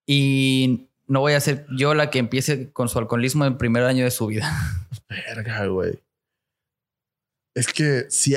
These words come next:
Speaker 2: sí hay gente que hace eso, ¿no, güey?
Speaker 1: Hay gente, yo sabía, porque a mí me lo dijeron cuando mi hija estaba
Speaker 2: <laughs> Porque yo, eh, me lo hicieron.
Speaker 1: Porque a mí me lo dijeron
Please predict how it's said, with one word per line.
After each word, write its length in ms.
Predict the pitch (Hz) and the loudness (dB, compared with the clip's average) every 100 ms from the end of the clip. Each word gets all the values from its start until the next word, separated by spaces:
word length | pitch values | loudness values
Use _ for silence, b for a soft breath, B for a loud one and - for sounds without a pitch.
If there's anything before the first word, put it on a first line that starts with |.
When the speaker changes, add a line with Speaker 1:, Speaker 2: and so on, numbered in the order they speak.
| - | 2
Speaker 2:
sí 140 | - | 0
hay 100 | 127 | 2
gente 260 | 139 143 160 | 0 0 -2
que 80 | 127 | -2
hace 240 | 135 123 | -2 -2
eso, 180 | 127 151 | 0 -2
¿no, 160 | 120 123 | -4 -4
güey? 160 | 135 233 | -4 -2
Speaker 1:
Hay 140 | 135 | 0
gente, 400 | 175 165 196 - | 0 0 -2 -2
yo 240 | 147 160 175 | -2 0 2
sabía, 540 | 196 156 160 170 - _ _ - - | 0 2 0 -2 -8 _ _ -16 -10
porque 180 | 123 - | -6 -2
a 60 | |
mí 100 | 143 | 0
me 140 | 160 165 | 0 0
lo 80 | 139 | 0
dijeron 340 | 131 127 131 | 0 -2 0
cuando 480 | 131 131 120 113 123 | 0 0 0 -2 -4
mi 180 | - 117 | -2 0
hija 180 | 123 117 | 0 2
estaba 280 | - 123 | 2 2
Speaker 2:
<laughs> 60 | 127 | 2
Porque 160 | 165 165 | 2 4
yo, 280 | 202 226 226 | 4 2 0
eh, 100 | 233 | -2
me 140 | 226 | -4
lo 120 | 175 | -4
hicieron. 280 | 175 175 202 | -2 0 2
Speaker 1:
Porque 180 | 220 139 | 2 4
a 40 | 156 | 4
mí 100 | 170 | 4
me 120 | 190 | 4
lo 60 | 160 | 4
dijeron 560 | 139 156 180 180 180 | 4 2 2 0 -8